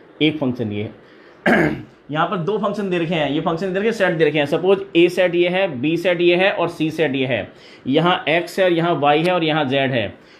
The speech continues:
और एक function define किया गया है, F such that A tends to B A से B में। किस तरह से डिफाइन किया गया है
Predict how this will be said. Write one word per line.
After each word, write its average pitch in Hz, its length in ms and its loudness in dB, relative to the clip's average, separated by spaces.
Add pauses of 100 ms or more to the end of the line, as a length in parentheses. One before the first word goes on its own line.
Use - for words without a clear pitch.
(140)
और 170 240 2
एक 214 180 4
function 185 300 -4
define 170 300 2
किया 170 160 2
गया 170 180 4
है, 170 340 0
F 170 40 -10
such 151 300 -2
that 185 320 0
A 165 200 6
tends 147 320 0
to 151 160 0
B 156 120 0 (600)
A 156 120 4
से 175 180 2
B 156 160 2
में। 131 260 -2 (680)
किस 202 160 4
तरह 220 100 4
से 220 60 8
डिफाइन 202 260 2
किया 202 120 4
गया 196 160 2
है 120 280 0